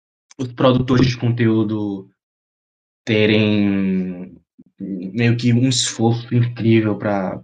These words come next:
pra fazer aquilo e, e pra divulgar. E deve ser muito foda você, tipo, ter aquilo copiado e aquilo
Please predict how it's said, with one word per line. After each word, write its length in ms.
pra 160
fazer 360
aquilo 600
e, 460
e 60
pra 160
divulgar. 680
E 720
deve 220
ser 200
muito 420
foda 760
você, 480
tipo, 280
ter 100
aquilo 280
copiado 640
e 20
aquilo 480